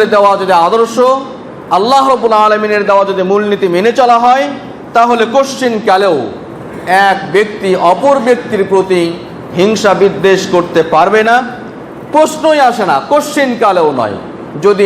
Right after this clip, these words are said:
নেতা ঠিক থাকেন, নীতিতে ঠিক থাকেন, তাহলে সেই নীতি সকলে মানতে বাধ্য থাকবে। এবং এমনকি আল্লাহ রাব্বুল আলামিন মানুষকে সেইভাবেই সৃষ্টি করেছেন।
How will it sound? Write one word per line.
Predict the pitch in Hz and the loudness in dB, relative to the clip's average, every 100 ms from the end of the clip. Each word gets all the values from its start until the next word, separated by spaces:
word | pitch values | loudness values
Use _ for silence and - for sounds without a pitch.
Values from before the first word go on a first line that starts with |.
| 180 | 2
নেতা | 165 180 208 254 | 2 2 4 2
ঠিক | 247 247 - | 0 -6 -2
থাকেন, | 226 208 208 196 208 - - - 120 | -4 -2 -2 -2 -8 -12 -16 -14 -2
নীতিতে | 175 220 269 294 | 0 2 2 0
ঠিক | 269 254 - | 2 0 0
থাকেন, | 254 226 220 208 214 - - - | -2 0 0 -2 -6 -12 -14 -4
তাহলে | 214 220 220 | 0 2 2
সেই | 208 220 185 | 2 2 2
নীতি | 185 185 180 - | 2 2 2 0
সকলে | 156 156 185 160 | -2 0 2 2
মানতে | 147 143 135 139 135 - - - - | 2 -2 -2 0 0 -4 -12 -12 -2
বাধ্য | 147 185 185 233 | 0 0 0 0
থাকবে। | 240 226 262 262 | 2 2 2 2
এবং | 226 226 196 | 0 -2 0
এমনকি | 220 302 285 233 | 2 2 0 0
আল্লাহ | 202 214 233 | 0 2 0
রাব্বুল | 214 208 | 0 0
আলামিন | 196 190 | 0 0
মানুষকে | 190 202 | -2 -6
সেইভাবেই | 190 165 160 170 175 | -4 -2 0 0 -2
সৃষ্টি | - 123 120 | -2 -8 -8
করেছেন। | 104 101 101 95 | -6 -8 -8 -10